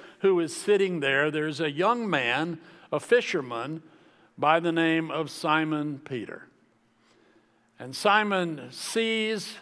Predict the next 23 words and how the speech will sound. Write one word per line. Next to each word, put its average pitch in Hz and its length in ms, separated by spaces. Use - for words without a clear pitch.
he 131 220
hears, 214 800
he 139 140
doesn't 180 360
understand, 196 920
but 156 140
he 165 220
is 147 580
really 190 560
enthralled 147 800
with 151 240
this 156 240
rabbi, 127 600
Jesus. 143 580
And 165 80
so 214 220
after 226 320
one 214 260
of 226 160
these 190 400
encounters, 165 1080
Peter 196 280
says, 180 460